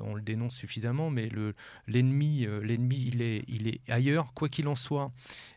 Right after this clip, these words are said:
euh, il ressort, pour revenir à ce, à ce livre, euh, il ressort, euh, euh, un, un état d'esprit,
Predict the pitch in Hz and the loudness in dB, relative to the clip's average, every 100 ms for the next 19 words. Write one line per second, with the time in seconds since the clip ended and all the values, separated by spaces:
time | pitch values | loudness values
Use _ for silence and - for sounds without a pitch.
0 | - 117 113 113 117 117 - - 123 127 | -6 -4 -2 -4 -4 -6 -8 -2 0 4
1 | 139 - 143 127 117 117 131 113 - 117 | 4 4 2 -2 -2 0 0 0 -2 -4
2 | 107 104 - 117 127 175 110 123 - - | -4 -6 -6 -4 -2 -2 -4 -8 -14 -20
3 | - - 113 104 101 107 117 120 131 123 | -16 -6 -4 -2 -4 -6 -4 0 0 0
4 | 151 151 117 110 107 104 - - - - | 0 0 0 0 0 -4 -8 -20 -20 -8
5 | 110 107 107 110 127 117 113 - 113 127 | -6 -4 -4 -6 -4 -2 -2 -4 0 0
6 | 139 143 135 127 - 151 156 | 2 0 0 -2 -2 -4 -4